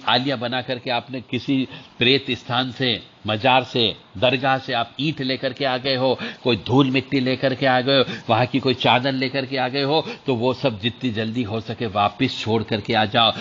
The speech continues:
और अपने कुल देवी देवता के नाम से श्रीमद् भागवत कथा कराइए और हवन पूजन कराइए, कोई अनुष्ठान कराइए, जिससे आपके घर की शुद्धता हो सके और आप अपन-,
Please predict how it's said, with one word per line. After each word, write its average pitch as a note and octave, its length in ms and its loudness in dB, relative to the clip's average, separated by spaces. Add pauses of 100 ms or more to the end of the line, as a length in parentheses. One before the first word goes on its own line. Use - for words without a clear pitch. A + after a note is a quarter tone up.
(140)
और B2 200 -2
अपने A#2 280 -4
कुल C3 180 -4
देवी A2+ 300 -6
देवता A2+ 360 -4
के A2 160 -8
नाम A2 240 -4
से A#2+ 280 2 (220)
श्रीमद् B2+ 440 -2
भागवत A#2 540 -2
कथा A#2 320 -6
कराइए A2+ 520 0 (220)
और C#3+ 400 2 (680)
हवन D3+ 320 2
पूजन B2+ 320 0
कराइए, A#2+ 500 2 (200)
कोई C3 180 0
अनुष्ठान A#2+ 580 -2
कराइए, A2+ 520 0 (200)
जिससे B2+ 580 0 (160)
आपके A2+ 240 2
घर B2 240 -2
की B2 180 -4
शुद्धता A#2+ 480 -4
हो G#2+ 180 -4
सके A2 300 -2
और - 480 -6
आप A#2 220 4
अपन-, G#2+ 300 -4